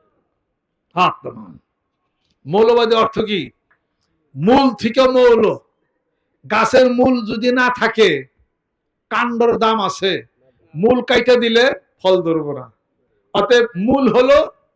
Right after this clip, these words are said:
আল কোরআন। আল কোরআন হলো মূল। এই মূল আমরা মানি, এর লেগে আমাকে মৌলবাদী কয়। আলহামদুলিল্লাহ, আমরা হলাম গুড়াবাদী,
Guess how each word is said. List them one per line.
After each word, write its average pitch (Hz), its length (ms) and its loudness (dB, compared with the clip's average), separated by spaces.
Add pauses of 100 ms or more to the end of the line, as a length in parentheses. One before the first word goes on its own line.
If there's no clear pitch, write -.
(220)
আল 208 140 2 (120)
কোরআন। 214 320 2 (1040)
আল 226 100 4 (140)
কোরআন 262 320 2
হলো 269 180 4 (160)
মূল। 262 220 2 (1200)
এই 226 80 6 (120)
মূল 277 260 0 (180)
আমরা 262 180 -2 (100)
মানি, 269 260 0 (400)
এর 226 140 4
লেগে 254 220 2
আমাকে 240 300 -2
মৌলবাদী 226 520 0
কয়। 190 240 0
আলহামদুলিল্লাহ, 240 760 -2 (1120)
আমরা 240 340 0
হলাম 262 260 2 (180)
গুড়াবাদী, 226 680 0